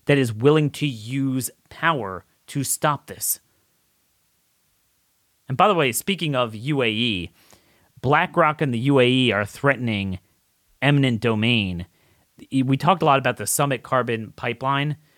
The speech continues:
Well, there's another one called Navigator C O two in South Dakota. And again, this is all supported by Kristi Noem. But Kristi Noem is a hero because she kisses Trump's rear end. See,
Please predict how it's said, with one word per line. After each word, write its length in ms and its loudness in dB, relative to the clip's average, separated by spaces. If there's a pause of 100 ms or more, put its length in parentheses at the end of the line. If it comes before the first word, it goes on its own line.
(160)
Well, 140 2
there's 220 0
another 480 2
one 240 0
called 240 0
Navigator 560 0
C 200 -2
O 100 0
two 280 -2
in 100 -6
South 280 -2
Dakota. 500 -8 (1500)
And 80 4
again, 240 4
this 160 -2
is 100 -4
all 260 6
supported 440 4
by 120 2
Kristi 400 -2
Noem. 340 -4 (580)
But 160 2
Kristi 420 -2
Noem 220 4
is 100 4
a 40 4
hero 340 6
because 280 4
she 120 -2
kisses 420 0
Trump's 320 2 (160)
rear 260 6
end. 320 2 (1000)
See, 140 -2